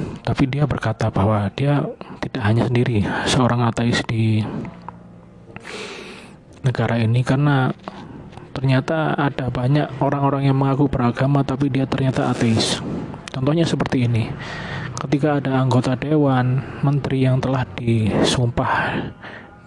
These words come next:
di bawah kitab suci mereka, tapi justru mereka mempersalahgunakan sumpah itu dan kes-, dan jabatannya untuk melakukan korupsi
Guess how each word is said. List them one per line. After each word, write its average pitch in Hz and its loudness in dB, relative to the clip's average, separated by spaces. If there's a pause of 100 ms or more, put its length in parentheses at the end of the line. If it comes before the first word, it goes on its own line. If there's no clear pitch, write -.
di - -4
bawah 120 0
kitab 127 -4
suci 127 0
mereka, 120 0 (1120)
tapi 123 0
justru 127 -6
mereka 123 0
mempersalahgunakan 127 2
sumpah 117 0
itu 151 0 (1400)
dan 117 -4
kes-, 113 0 (320)
dan 107 0 (240)
jabatannya 127 0
untuk 131 0
melakukan 127 0
korupsi 123 2